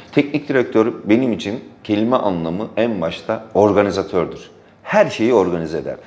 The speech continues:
Saha içini organize eder. Saha kenarını organize eder. Tribünleri organize eder. Yönetimi organize eder. Basını organize eder. Fatih Hoca takımını organize ediyor mu? Bence çok başarılı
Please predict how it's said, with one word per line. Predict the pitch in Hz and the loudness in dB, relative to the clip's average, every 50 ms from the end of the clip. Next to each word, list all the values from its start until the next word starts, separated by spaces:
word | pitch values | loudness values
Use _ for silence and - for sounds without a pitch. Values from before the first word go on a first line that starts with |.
| - - _ | -20 -20 _
Saha | - - 117 127 151 131 | -2 4 6 6 6 6
içini | 113 - 113 110 120 | 4 0 -4 -6 -4
organize | 110 98 90 92 92 92 87 95 92 | -4 -4 -4 -6 -8 -8 -6 -6 -6
eder. | 80 65 65 62 - - - - _ | -6 -6 -8 -12 -16 -20 -20 -20 _
Saha | - - 95 95 113 113 | -6 0 2 2 2 2
kenarını | - 110 92 85 87 85 85 98 80 | 0 -4 -6 -4 -4 -4 -6 -6 -6
organize | 80 82 - 85 85 82 82 92 85 | -6 -8 -8 -8 -8 -6 -6 -6 -6
eder. | 73 - - - - - - - - - | -6 -6 -10 -12 -16 -20 -20 -20 -20 -8
Tribünleri | - - 107 110 107 104 110 107 101 101 113 123 | 0 4 6 6 6 6 4 2 2 4 4 6
organize | 110 92 76 73 78 78 73 - 78 71 | 6 4 2 0 -6 -8 -8 -8 -8 -6
eder. | - 95 101 - - - - - - - | -4 -2 -2 -4 -4 -8 -18 -16 -10 -8
Yönetimi | 98 107 107 110 107 - 113 104 110 107 | -6 -4 -4 -4 -4 -4 -2 0 2 2
organize | 87 82 - 80 76 76 71 76 78 | 2 2 0 -4 -6 -8 -8 -6 -6
eder. | 71 - 101 107 - - - - - - | -4 -2 0 -2 -2 -4 -10 -18 -18 -14
Basını | 76 76 76 - - - - 135 127 131 135 | -8 2 4 4 4 4 2 -2 -2 0 0
organize | 95 101 95 92 82 82 85 78 71 78 | 0 0 0 0 -2 -4 -4 -6 -6 -8
eder. | 65 62 57 - - - - _ _ _ _ _ _ _ _ _ _ _ _ _ _ _ _ _ _ - _ _ _ _ _ _ _ _ - _ _ _ _ | -10 -10 -12 -14 -18 -20 -20 _ _ _ _ _ _ _ _ _ _ _ _ _ _ _ _ _ _ -20 _ _ _ _ _ _ _ _ -20 _ _ _ _
Fatih | - 87 87 87 104 101 | 2 4 4 4 2 -2
Hoca | 90 95 90 | -4 -4 -6
takımını | - 92 - 95 95 92 92 92 | -8 -10 -10 -10 -10 -10 -8 -8
organize | 90 90 90 92 92 87 85 90 | -8 -8 -8 -10 -10 -10 -10 -10
ediyor | 87 120 139 117 | -10 -8 -8 -8
mu? | 82 71 | -8 -6
Bence | 69 69 67 65 64 | -6 -6 -6 -8 -8
çok | - 87 - - - | -8 -8 -8 -6 -6
başarılı | 90 - - 82 85 92 | -6 -4 -4 -4 -4 -4